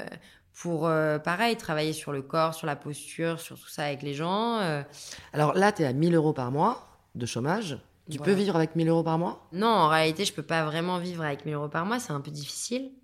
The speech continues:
Speaker 1: Donc, euh, en réalité, quand même,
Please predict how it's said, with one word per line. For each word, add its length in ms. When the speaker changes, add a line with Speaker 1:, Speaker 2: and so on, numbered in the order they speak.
Speaker 1:
Donc, 340
euh, 120
en 160
réalité, 540
quand 220
même, 380